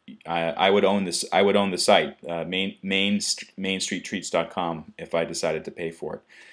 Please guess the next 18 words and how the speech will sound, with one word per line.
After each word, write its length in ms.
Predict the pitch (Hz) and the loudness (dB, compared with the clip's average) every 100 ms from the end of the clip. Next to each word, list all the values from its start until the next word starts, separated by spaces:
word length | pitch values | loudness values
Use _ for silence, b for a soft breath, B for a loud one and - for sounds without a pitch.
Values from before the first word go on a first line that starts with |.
| b - | b 2
So 120 | 127 | 10
basically, 520 | 156 175 170 135 110 | 12 12 10 8 10
that's, 240 | 113 123 | 12 10
in 180 | - 110 | 6 2
a 60 | 107 | 6
nutshell, 360 | 110 113 110 | 6 6 6
that's 220 | 98 104 - | 8 6 6
how 180 | 107 | 6
to 140 | 107 98 | 6 4
register 540 | 90 104 117 - 107 | 6 6 6 2 0
for 160 | 101 101 | 2 0
your 180 | 92 85 | 2 0
own 180 | 95 | 0
domain 460 | 101 101 92 87 87 | 2 0 0 -2 -4
using 320 | 87 92 92 | -6 -6 -6
Google's 320 | 85 92 90 | -6 -4 -4
Blogger 380 | - 85 90 90 | 0 2 2 0
service. 460 | - 85 82 80 | -2 -2 -2 -6